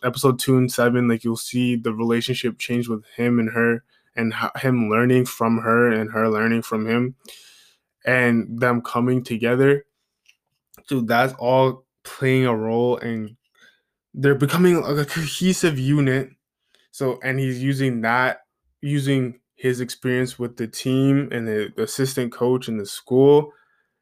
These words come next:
and using the experiences and what people are teaching him there and coaching him on there, and he's translating it to his own life, his personal life, which actually shows growth and wisdom.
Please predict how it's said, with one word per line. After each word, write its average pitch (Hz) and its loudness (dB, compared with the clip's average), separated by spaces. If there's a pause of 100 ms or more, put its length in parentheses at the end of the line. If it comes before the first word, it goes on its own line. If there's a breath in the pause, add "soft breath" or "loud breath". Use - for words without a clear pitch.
(220)
and 120 0
using 131 -2
the 120 -2
experiences 127 -6
and 107 -10
what 117 -4 (140)
people 135 -2
are 113 2
teaching 127 0
him 113 0
there 117 4
and 117 0
coaching 131 -4
him 120 -4
on 110 -4
there, 147 4 (1500)
and 120 -4
he's 120 -4
translating 123 0
it 117 -2
to 117 -2
his 110 -4 (460)
own 123 -2 (200)
life, 120 -2 (220)
his 117 -10
personal 135 -2
life, 101 -8 (600 soft breath)
which 113 -6
actually 123 0
shows 113 -2
growth 113 -2
and 107 -6
wisdom. 110 -6